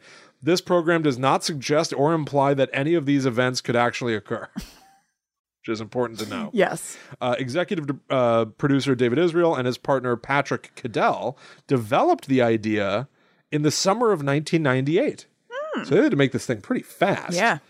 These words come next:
Speaker 1: Uh, "We were sitting at my kitchen table and concocting this thing.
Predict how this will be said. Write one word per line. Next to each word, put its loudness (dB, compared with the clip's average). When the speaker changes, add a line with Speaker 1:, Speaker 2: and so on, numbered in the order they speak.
Speaker 1:
Uh, 4
"We 2
were 2
sitting 0
at 0
my 2
kitchen -2
table 0
and -4
concocting -4
this -6
thing. -12